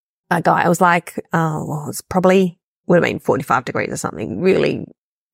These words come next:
and, and windy. And it was, like, a long bike ride. And we were riding along and he was getting so hot and he was, like,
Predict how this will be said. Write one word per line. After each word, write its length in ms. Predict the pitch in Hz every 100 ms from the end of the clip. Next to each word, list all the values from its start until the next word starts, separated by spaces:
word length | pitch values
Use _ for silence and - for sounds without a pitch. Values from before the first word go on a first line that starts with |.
| - -
and, 220 | - 170
and 220 | 190 190
windy. 440 | 175 156 151 156 180 _ _ -
And 120 | 185
it 60 | 180
was, 220 | 180 - _
like, 180 | 175 165
a 40 | 180
long 220 | 170 139
bike 260 | - -
ride. 200 | - - - _ _ _ _
And 360 | 202 185 180 180
we 80 | 190
were 120 | 180
riding 320 | 175 175 165
along 180 | 160 156
and 80 | 147
he 140 | 160
was 100 | 160
getting 260 | - 156 151
so 380 | - - 156
hot 220 | 147 - -
and 160 | 156 151
he 380 | 156 156 151
was, 240 | 151 170 -
like, 180 | -